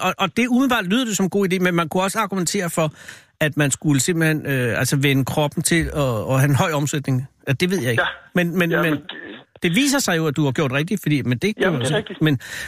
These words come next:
Speaker 1: men det smørbrød, du ser, har I fået det oplyst på forhånd, eller er det smørbrød, som overrasker dig?
Speaker 2: Altså, vi har fået fire stykker, øh, hvad hedder det, at vide.
Speaker 1: Mhm.
Speaker 2: Øhm, og så den sidste,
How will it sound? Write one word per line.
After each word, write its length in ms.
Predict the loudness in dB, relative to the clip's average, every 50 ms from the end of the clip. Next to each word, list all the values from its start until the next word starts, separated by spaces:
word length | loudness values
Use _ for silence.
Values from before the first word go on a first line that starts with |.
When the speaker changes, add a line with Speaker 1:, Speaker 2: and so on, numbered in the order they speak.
| -4 -2
Speaker 1:
men 180 | 0 0 0 -2 -8 _ _ _ _ _ -2
det 160 | 0 2 2 0
smørbrød, 540 | 0 0 0 0 0 0 -2 -2 -4 -4
du 140 | -4 -4 -4
ser, 440 | -4 -2 0 0 0 -2 -4 -8 -10 -4
har 120 | -2 -2
I 80 | 0 0
fået 280 | 0 0 0 0 0
det 100 | 0 -2
oplyst 460 | 0 -2 -4 -4 -4 -4 -4 -4 -4 -4
på 80 | -4 -2
forhånd, 420 | 0 0 0 0 0 -2 -4 -2 0
eller 200 | 0 2 2 2
er 180 | 0 0 -2
det 200 | -2 0 -2 -2
smørbrød, 480 | 0 0 0 2 0 0 0 0 -2 -2
som 240 | -2 -2 -2 -2 -2
overrasker 460 | -2 0 0 0 0 -2 -4 -4 -4
dig? 120 | -4 -4 -4 -6 _ _ _ _ _ _ _ _ _ _ _ -8
Speaker 2:
Altså, 140 | -6 -4 -4 -2
vi 80 | 0 0
har 140 | 0 0 0 0
fået 140 | -2 -2 -2 -2
fire 200 | 0 0 2 2
stykker, 340 | 2 0 0 0 0 0 0 0 -2 -2 -2 -2
øh, 500 | -2 -2 0 0 0 -2 -2 -2 -4 -4 -6 -10 -14 -20 -20 -20 -20 -18 -18 -8 -2
hvad 120 | 0 0 2 2
hedder 120 | 2 2
det, 200 | 2 2 2 2 4 2 2
at 40 | 0 0 0
vide. 320 | 0 0 2 0 0 -2 -4 _ _ 2
Speaker 1:
Mhm. 320 | 4 4 4 4 4 2 2
Speaker 2:
Øhm, 320 | 0 -2 -4 -4 -6 -8 -10 -12 _ _ -12 -12 -10 -12 -14 -14 -8 _ -2
og 60 | -2
så 100 | 0 0 -2 0 -2
den 80 | -2 -2
sidste, 440 | -2 -2 -2 -2 -4 -4 -4 -4